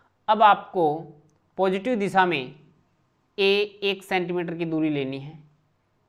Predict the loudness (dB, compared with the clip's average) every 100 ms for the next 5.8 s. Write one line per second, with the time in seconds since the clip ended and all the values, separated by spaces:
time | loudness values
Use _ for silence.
0 | _ _ -14 -8 -6 -4 -4 -2 -2 -4
1 | -4 -4 -2 0 0 -2 -2 -4 -4 -4
2 | -2 -2 -2 -4 -6 -8 -10 -10 -18 _
3 | _ _ _ _ _ _ -4 -4 -2 2
4 | 4 2 -2 0 0 0 0 0 0 0
5 | 0 -2 -2 -2 -2 -4 -8 -10